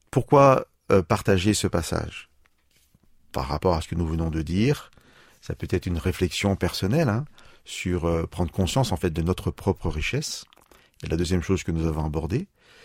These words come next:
c'est que le plan de Dieu, ça ne va pas être de vivre pour être plus riche, simplement. On a lu dans cette lettre de Paul, euh, les versets sept et huit du chapitre six, parce que justement, je voudrais qu'on puisse lire maintenant le, le verset six qui était au-dessus.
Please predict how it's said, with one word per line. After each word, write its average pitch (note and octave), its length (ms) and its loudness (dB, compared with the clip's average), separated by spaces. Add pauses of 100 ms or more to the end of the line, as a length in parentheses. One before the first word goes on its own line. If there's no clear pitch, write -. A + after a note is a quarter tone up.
c'est - 100 -20
que - 100 -6
le F2 100 2
plan D3 200 2
de A2 80 4
Dieu, G2 360 -2
ça F2+ 160 -2
ne E2+ 40 -2
va E2+ 140 0
pas F#2+ 140 4
être C3 280 0
de E2 120 -4
vivre G#2 420 -2
pour A2+ 220 0
être - 200 -2
plus - 160 -8
riche, E2 400 -6
simplement. D#2 480 -6 (640)
On F#2 120 4
a F#2+ 80 4
lu G2+ 320 4 (520)
dans D#2 140 -4
cette - 220 0
lettre F2 260 0
de E2 100 0
Paul, E2+ 480 2
euh, D#2 380 -4
les E2 100 -2
versets E2 400 -2
sept - 360 4
et - 20 2
huit G#2 200 2
du - 100 -12
chapitre - 380 -6
six, - 380 -6 (140)
parce - 140 -4
que E2+ 100 -2
justement, E2+ 340 2
je G2+ 60 0
voudrais F2+ 200 2
qu'on - 140 -6
puisse - 240 -6
lire F#2 120 2
maintenant F2 280 2
le, E2 180 0
le F2+ 140 2
verset F2+ 300 -2
six - 320 -4
qui - 80 -6
était - 240 -8
au-dessus. D#2 340 -8